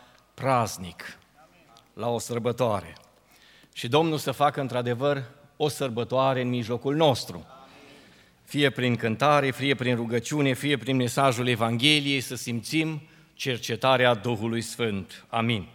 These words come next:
Haideți să ne ridicăm, uh, în picioare și să citim un cuvânt din Cartea Sfântă, din Cartea Evanghelistului Ioan, din capitolul șapte,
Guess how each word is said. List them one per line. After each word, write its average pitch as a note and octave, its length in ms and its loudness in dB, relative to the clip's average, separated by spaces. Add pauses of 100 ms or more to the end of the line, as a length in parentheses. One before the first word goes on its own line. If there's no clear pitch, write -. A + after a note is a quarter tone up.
(680)
Haideți F#3+ 340 0
să D3 80 -4
ne C#3+ 80 2
ridicăm, C3 520 0
uh, C3 80 0 (200)
în B2 280 -4
picioare B2 560 -4
și C#3 160 -8
să D3 160 -6
citim C3+ 360 -6
un B2+ 100 -2
cuvânt C3 560 -4
din B2 260 -2
Cartea C3 400 2
Sfântă, D#3 760 -2 (600)
din B2+ 120 -10
Cartea C3+ 720 2
Evanghelistului C3 840 0
Ioan, C#3 400 0
din C3 140 -4
capitolul A#2 600 -4
șapte, D#3+ 640 -2